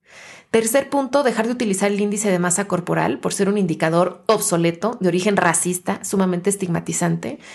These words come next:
que no, no tendría por qué usarse tanto como todavía se usa.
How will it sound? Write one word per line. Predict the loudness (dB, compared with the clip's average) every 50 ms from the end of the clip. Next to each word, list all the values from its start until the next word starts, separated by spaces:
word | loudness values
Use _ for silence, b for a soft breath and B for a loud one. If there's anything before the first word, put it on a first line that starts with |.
| B B B B
que | -2 0 0 2 0 0 -4 -6 _ _
no, | -4 -4 -2 0
no | 0 0 2
tendría | 2 0 2 2 2 2 0 0 -2
por | -4 -4 0
qué | 2 2 2 2 2 0 -2
usarse | 0 0 2 2 2 2 2 -2 -2
tanto | -2 0 0 0 0 0 -2 -2
como | -2 -2 -2 -2 0
todavía | 0 0 2 2 2 2 2 2
se | 2 0 0
usa. | -2 -2 -4 -8